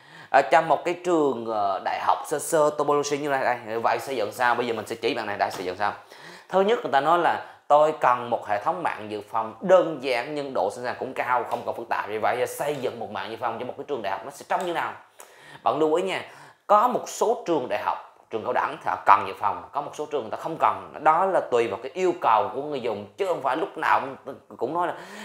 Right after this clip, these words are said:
bây giờ tôi thiết kế mạng cho anh là phải có dự phòng chi, cho tốn tiền. Quan trọng nhất là cái cách mà người dùng họ sử dụng và cách cái yêu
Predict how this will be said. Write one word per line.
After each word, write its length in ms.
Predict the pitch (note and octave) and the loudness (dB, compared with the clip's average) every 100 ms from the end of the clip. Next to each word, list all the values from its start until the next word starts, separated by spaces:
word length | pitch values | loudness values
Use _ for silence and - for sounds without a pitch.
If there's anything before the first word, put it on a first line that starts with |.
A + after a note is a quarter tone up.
| - | 2
bây 140 | E3 | 4
giờ 160 | D3+ C#3 | 6 4
tôi 100 | C#3 | 4
thiết 160 | G3+ G3 | 0 0
kế 100 | G#3+ | 0
mạng 240 | F#3+ G#2 A2 | 0 -4 -4
cho 60 | |
anh 60 | C3+ | -4
là 60 | C3 | -2
phải 100 | C#3+ | -4
có 100 | F3+ | -4
dự 120 | B2+ | -4
phòng 240 | A#2+ B2 C3 | -2 -4 2
chi, 400 | G3 G#3 F3 - - | 4 4 -2 -12 -8
cho 80 | - | -2
tốn 180 | E3+ A3+ | -2 0
tiền. 340 | C#3+ B2 B2+ - _ - - - - | 0 -2 -6 -20 _ -20 -20 -10 4
Quan 280 | F#3+ F#3+ F3 | 6 6 0
trọng 220 | A#2+ D#3 | 0 0
nhất 160 | G3+ | -2
là 120 | E3 C3+ | 0 0
cái 80 | - - | -2 -4
cách 220 | C4+ - | -4 -2
mà 80 | E3 | -4
người 140 | B2+ | -2
dùng 200 | B2 A2+ | 0 0
họ 100 | G#2 | -2
sử 120 | B2 D3+ | -4 -4
dụng 200 | A#2 A2+ | -4 -4
và 60 | A#2+ - | -4 -4
cách 100 | F#3+ - - _ - | -4 -6 -18 _ -2
cái 140 | G3 | -2
yêu 360 | F3 - G#3 | -2 -4 -4